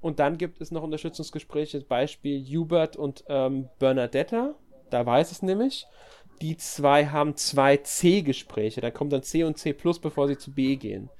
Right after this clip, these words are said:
Da sind immer, sind dann zwei Pfeile oben drüber. Dann ist C erst ganz abgeschlossen, wenn beide Gespräche geführt werden. Das sind die, die im Grunde etwas schwieriger eine Stufe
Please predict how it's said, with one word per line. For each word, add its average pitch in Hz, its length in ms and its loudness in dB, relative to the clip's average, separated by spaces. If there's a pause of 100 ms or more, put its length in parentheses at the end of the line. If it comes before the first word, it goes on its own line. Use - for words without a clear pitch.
(180)
Da 123 120 -4
sind 139 100 2
immer, 151 160 0
sind 160 180 -4
dann 147 100 2
zwei 135 220 4
Pfeile 135 400 2
oben 117 160 -8
drüber. 110 380 -10 (520)
Dann - 100 -4
ist - 280 -6
C 175 200 4
erst 160 260 -2
ganz 165 200 2
abgeschlossen, 165 500 0
wenn 139 160 2
beide 135 340 4
Gespräche - 400 -8
geführt 127 340 -4
werden. 120 140 -2
Das 127 100 -6
sind 143 200 -8
die, 175 200 -2 (320)
die - 100 -4
im 160 140 -2
Grunde 156 300 2
etwas 143 360 -4
schwieriger 156 540 2
eine 135 320 0
Stufe 135 560 -2